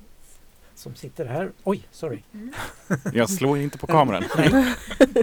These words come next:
Speaker 1: Ja, och det ska handla om så himla mycket idag, som vanligt.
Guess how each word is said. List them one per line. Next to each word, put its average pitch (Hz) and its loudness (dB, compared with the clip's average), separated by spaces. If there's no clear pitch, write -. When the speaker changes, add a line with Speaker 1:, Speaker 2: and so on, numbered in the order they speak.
Speaker 1:
Ja, 156 -4
och 175 -6
det 160 -4
ska 165 -6
handla 143 -2
om 143 -2
så - -6
himla 127 -4
mycket 127 -6
idag, 123 -2
som 123 -6
vanligt. 131 -6